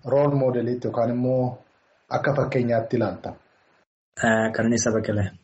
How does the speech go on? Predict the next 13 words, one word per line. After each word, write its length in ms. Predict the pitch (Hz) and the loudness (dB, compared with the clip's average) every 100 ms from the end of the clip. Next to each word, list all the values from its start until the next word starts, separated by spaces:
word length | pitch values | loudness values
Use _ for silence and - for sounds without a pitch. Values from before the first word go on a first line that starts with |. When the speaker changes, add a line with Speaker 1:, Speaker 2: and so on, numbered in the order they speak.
| _ _ _ _ _ _ _ _ _ _ _ _ _ | _ _ _ _ _ _ _ _ _ _ _ _ _
Speaker 1:
Maal 240 | 131 135 180 | 0 2 2
isaas 240 | 180 170 | 2 -2
tole 180 | - 151 | 0 0
Qananiisaa 360 | 123 110 107 113 | 0 -2 0 -2
Baqqalee? 300 | 110 110 - - _ _ _ _ _ _ _ - - - - | 0 -2 -2 -6 _ _ _ _ _ _ _ -20 -16 -8 0
Speaker 2:
Hojii 280 | 135 151 175 | 2 2 4
inni 140 | 160 | 4
hojjetee, 500 | 139 113 113 120 120 113 110 - 107 | 4 2 0 2 2 2 -2 -4 0
eh, 300 | 101 101 101 101 - _ - 117 | 0 0 -2 -6 -12 _ -12 -4
ani 240 | 120 120 120 117 117 113 - _ _ - | -2 -2 0 0 0 -4 -8 _ _ -8
dursee, 680 | 123 113 147 147 165 151 120 | -4 0 0 2 2 2 2
dursee, 420 | 139 139 - 156 147 117 | 0 2 4 4 4 2
eh, 320 | 117 117 117 | 2 2 0